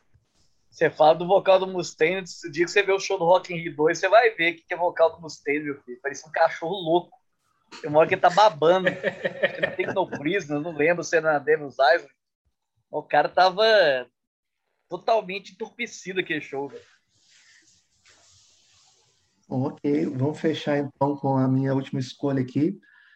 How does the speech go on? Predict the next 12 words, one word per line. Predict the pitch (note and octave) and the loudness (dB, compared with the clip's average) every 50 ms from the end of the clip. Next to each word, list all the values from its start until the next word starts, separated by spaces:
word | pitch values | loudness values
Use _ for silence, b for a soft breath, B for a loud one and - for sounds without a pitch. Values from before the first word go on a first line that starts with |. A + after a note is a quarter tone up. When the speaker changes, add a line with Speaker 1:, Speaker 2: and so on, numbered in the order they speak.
| b b b _ | b b b _
Speaker 3:
Essa | - C3+ D3+ D#3 D#3 - E3 | -6 -4 -4 -4 0 0 0
é | D#3+ | 0
talvez | E3 - F#3+ F3+ F3+ E3+ C3 A#2+ C#3 D3 E3 E3 D#3+ D3+ | 0 0 0 0 2 0 2 2 4 4 4 4 4 2
a | C#3+ C3 | 0 2
banda | B2 C#3 C#3+ D3 D3 D3 | 0 0 0 0 0 0
que | C#3+ - | -2 -2
eu | C#3 C3 | -4 -2
mais | C3 C3+ C3+ D3 C#3+ C#3+ | -2 -2 -2 -2 0 -2
abomine | D3 C3+ C3+ C#3 C3 A#2+ B2+ C3+ C#3 C#3 C3+ | -2 -2 0 0 2 2 2 2 0 0 0
na | C3 B2+ B2 A#2+ | 0 0 0 -2
Terra. | - - B2+ C3 C#3 D#3 E3+ F#3+ G3+ G#3 - _ _ _ _ _ _ _ _ _ _ _ _ _ _ _ _ - | -2 -4 -2 -2 -2 -4 -4 -6 -6 -8 -8 _ _ _ _ _ _ _ _ _ _ _ _ _ _ _ _ -8
É... | F#3+ B2+ B2+ B2+ B2+ B2+ B2 B2 B2 B2 A#2+ A#2+ A#2 A2+ A2+ | -4 -2 0 0 2 2 2 2 2 2 2 0 0 -2 -4